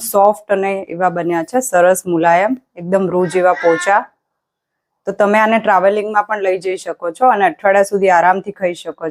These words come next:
છો. અને મિત્રો, તમને મારી આ રેસીપી ગમે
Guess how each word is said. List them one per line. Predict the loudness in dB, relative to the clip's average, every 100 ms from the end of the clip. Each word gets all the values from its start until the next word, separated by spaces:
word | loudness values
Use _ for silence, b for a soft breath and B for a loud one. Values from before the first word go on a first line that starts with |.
| -6
છો. | -6 -6 -10
અને | -2 -2
મિત્રો, | 0 2 2 2
તમને | 0 2 2
મારી | 4 4
આ | 2
રેસીપી | -4 -6 -6 -2
ગમે | -2 -2